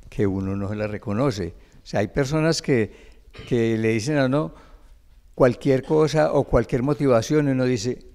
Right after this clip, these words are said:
"Hombre, yo no me esperaba esto de esta persona". Pero es porque hay que valorar lo, las personas que uno tiene al lado, hay que valorar todo este, todos estos comunales que están, que lo creen a uno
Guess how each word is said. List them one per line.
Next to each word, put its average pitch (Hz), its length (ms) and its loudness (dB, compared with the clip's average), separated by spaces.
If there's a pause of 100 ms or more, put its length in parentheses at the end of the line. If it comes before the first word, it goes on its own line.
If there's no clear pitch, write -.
"Hombre, 117 280 -8
yo 101 120 -6
no 98 80 -8
me 107 60 -6
esperaba 101 360 -4
esto 101 200 -8
de 117 80 -2
esta - 160 -12
persona". 110 500 -12 (300)
Pero 131 120 2
es 123 60 -2
porque - 460 -2 (100)
hay 127 140 0
que - 160 0
valorar 151 640 6
lo, 156 240 -2
las 139 200 -6
personas 120 340 -6
que - 80 -10
uno 131 120 -2
tiene 131 260 -6
al 123 140 -6
lado, 110 340 -6 (200)
hay 135 140 -2
que - 120 -4
valorar 127 440 2
todo 143 280 0
este, 143 320 -2 (500)
todos 151 260 8
estos 151 220 -2
comunales 127 600 0
que - 80 -8
están, 120 440 -2
que 147 200 -2
lo 131 200 -2
creen 143 300 -2
a 147 80 0
uno 143 280 -4